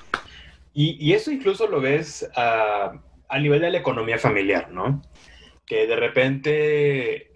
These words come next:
eh, hablando como que de comprarle al niño toda la semana de chocotorros,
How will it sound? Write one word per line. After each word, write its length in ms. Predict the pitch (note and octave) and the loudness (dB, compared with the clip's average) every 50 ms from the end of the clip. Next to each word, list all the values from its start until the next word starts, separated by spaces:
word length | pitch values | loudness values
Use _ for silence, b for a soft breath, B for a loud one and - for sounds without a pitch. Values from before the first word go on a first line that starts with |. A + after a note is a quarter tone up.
| _ _ - | _ _ -2
eh, 240 | B2+ B2+ A#2+ A2+ | 0 0 0 0
hablando 540 | A2 A2 B2 C3 C3+ C3 C3 C3 C3+ C#3+ C#3+ | 0 0 2 2 2 2 2 0 0 -2 0
como 240 | - C3+ A2+ G#2+ - | -2 -2 -4 -4 -4
que 80 | - G2 | -2 -2
de 140 | G2 - | -2 2
comprarle 600 | - A2 A2 - - A#2 A2 A#2 A#2 B2 B2+ C3 | 2 2 2 2 2 0 0 0 0 2 2 2
al 160 | B2+ A#2 A2 A2 | 2 0 -2 -6
niño 360 | A2+ A#2 A#2 A#2+ A#2+ A#2 A2+ | -8 -6 -2 -2 -2 -2 0
toda 260 | - A#2+ A#2 A#2+ A#2 | 0 0 2 2 2
la 80 | A#2 A2 | 0 -2
semana 420 | - A2+ G#2 G2+ G#2 A2 A#2 A2+ | -2 -2 -2 -2 -2 -2 0 2
de 180 | A2 G#2 F#2+ F2+ | 2 2 2 0
chocotorros, 1040 | - F#2+ - - - - - A2+ A2 A2 G#2+ A2 G#2+ G#2 G2+ - - - - - | -4 -6 -6 -8 -10 -6 -2 -2 -2 0 2 0 0 0 -2 -8 -16 -18 -18 -20